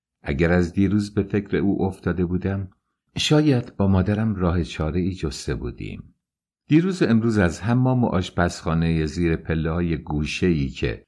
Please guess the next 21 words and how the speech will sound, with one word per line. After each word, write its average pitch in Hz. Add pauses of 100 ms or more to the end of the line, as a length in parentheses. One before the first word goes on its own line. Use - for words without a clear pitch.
(100)
به 78
دستور 82
خداوندگار 85
برای 80
راحتی 82
مادرم 76
ساخته 69
بودند، 65 (140)
استفاده 76
کرده 64
بودیم. 53 (680)
اما 69
کرامانا 101
با 101
جدیت 92
به 87
ما 87
فهماند 90 (560)
که -
آن 120
بخش 95